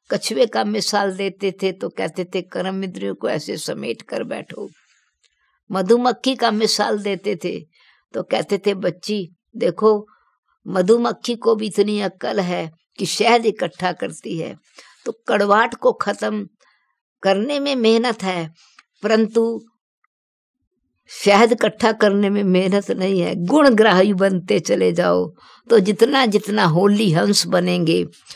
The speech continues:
होली दुनिया में जाएंगे, गुणोग्राही बनेंगे,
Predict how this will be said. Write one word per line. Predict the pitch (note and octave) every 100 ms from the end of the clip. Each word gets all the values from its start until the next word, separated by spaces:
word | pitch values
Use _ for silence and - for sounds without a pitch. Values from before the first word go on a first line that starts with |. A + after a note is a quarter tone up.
| - - -
होली | F3+ F#3+ A3+
दुनिया | G#3+ F#3 F#3 G3 A3+
में | G#3 F#3
जाएंगे, | E3 E3 E3+ D#3+ D#3+ D#3+ - _ - - _ E3+
गुणोग्राही | G3 A3 A3+ G3+ F#3+ G#3 B3
बनेंगे, | G3+ G3 G3 F#3 F3+ F3